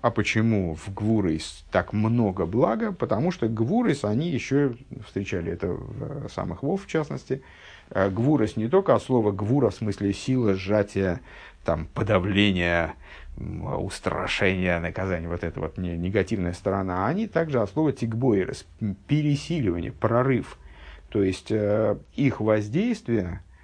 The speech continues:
оно чрезвычайно могучее, то есть это вот такое воздействие, пролитие, если вос-, рассматривать, э, воздействие гвуры или хеседа без знака, там, плюс-минус, а именно вот как само воздействие, как способ, как, э,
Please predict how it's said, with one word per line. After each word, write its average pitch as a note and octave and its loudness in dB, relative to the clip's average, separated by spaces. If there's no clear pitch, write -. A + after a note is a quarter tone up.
оно C3+ 2
чрезвычайно A2+ 2
могучее, A2 2
то - -2
есть G2 0
это G#2+ -2
вот G2+ -2
такое G2+ 2
воздействие, A2+ 4
пролитие, A2+ 4
если A#2+ 2
вос-, A2+ 4
рассматривать, G#2+ 2
э, G#2 2
воздействие A2 4
гвуры G#2 2
или F#2 2
хеседа F2 0
без B2 2
знака, G2+ -2
там, F2+ -4
плюс-минус, G2 -4
а F#2+ 2
именно A2+ 2
вот G#2 0
как G#2+ 2
само A#2 2
воздействие, G2+ 0
как F2+ -4
способ, - -2
как, G#2+ -4
э, G#2 6